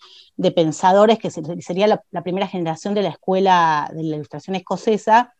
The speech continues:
que son los, digamos, Shaftesbury, Hutchinson, Mandeville, que son pensadores que influyen bastante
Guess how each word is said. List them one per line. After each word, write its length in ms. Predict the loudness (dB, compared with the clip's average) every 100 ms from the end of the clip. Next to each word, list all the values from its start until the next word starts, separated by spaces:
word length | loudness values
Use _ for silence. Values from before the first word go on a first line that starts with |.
| _ _ _ _ _ _
que 160 | -4 -2
son 180 | 0 0
los, 120 | 0 -2 _ _ -20
digamos, 720 | -20 -16 -10 -4 -4 -4 -10 2
Shaftesbury, 1000 | 4 4 0 -4 0 -2 0 -2 -4 _ _ 2
Hutchinson, 1000 | 2 2 -2 -6 -4 -4 -2 -2 -2 -6 _ -4
Mandeville, 760 | 2 2 2 -2 -2 -2 -4 -8 _ _ _ _ _ _ _
que 120 | -8
son 160 | -6 -2
pensadores 480 | -2 0 0 0 -2
que 100 | -6
influyen 420 | -4 -4 -2 0
bastante 840 | -2 -2 4 4 4 0 2 2